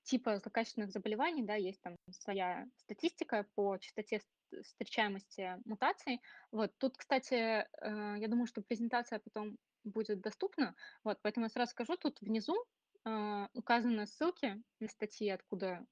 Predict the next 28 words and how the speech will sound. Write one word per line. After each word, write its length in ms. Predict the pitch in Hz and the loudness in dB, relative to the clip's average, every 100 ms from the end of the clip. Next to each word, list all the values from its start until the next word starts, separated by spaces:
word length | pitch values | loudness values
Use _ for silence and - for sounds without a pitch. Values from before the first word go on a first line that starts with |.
| - | -14
м, 100 | - _ | -14 _
ну, 120 | 233 | -6
как 160 | 214 180 | -4 -4
бы 100 | 180 | -6
информация 520 | 185 196 190 190 - | -6 -4 -4 -4 -8
была, 380 | 175 185 196 185 - _ _ _ _ | -6 -2 -2 -4 -10 _ _ _ _
э, 120 | 208 202 | -12 -8
взята, 340 | 180 208 269 427 - - - _ | -6 2 2 2 -4 -20 -20 _
и, 380 | - 254 254 247 | 0 2 4 4
э, 220 | 240 214 - - - - - - | 4 2 -2 -10 -20 -18 -16 0
на 200 | 233 208 | 2 2
тех 180 | 202 | 0
слайдах, 280 | - 180 180 - | -2 -4 -4 -8
откуда, 320 | - 180 - | -8 -8 -4
к-, 120 | 214 | 0
где 200 | 202 214 | 2 4
информация 600 | 202 - 190 233 208 190 180 | 4 0 -4 -4 -4 -4 -4
и 60 | - | -10
прямо 260 | - 180 180 | -10 -10 -10
из 60 | |
статей. 380 | - 196 - 175 - - - - | -12 -12 -10 -12 -14 -20 -14 -2
Вот, 220 | 202 190 - | 0 0 0
и 800 | 247 254 247 233 214 202 196 - | 0 2 4 4 4 2 0 -4
все 260 | - 233 226 | -2 -2 0
статьи 580 | - 208 233 247 233 202 | -2 -2 -2 2 4 4
я 100 | 190 | 0
тоже 180 | 208 202 | -4 -6
могу 400 | 180 180 185 | -6 -4 -6